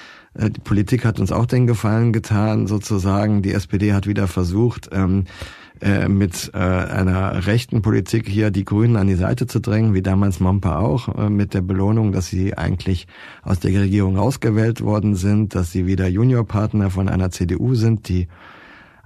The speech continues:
auch nicht gerade vor, äh, revolutionären Ideen, äh, sprüht.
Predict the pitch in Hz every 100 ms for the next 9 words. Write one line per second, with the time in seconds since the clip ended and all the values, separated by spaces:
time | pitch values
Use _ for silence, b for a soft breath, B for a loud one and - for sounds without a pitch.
0 | - 98 123 123 120 92 90 110 104 -
1 | 98 101 98 98 - 104 101 95 104 -
2 | 95 95 107 101 90 95 98 98 95 82
3 | 92 92 - - 110 170 -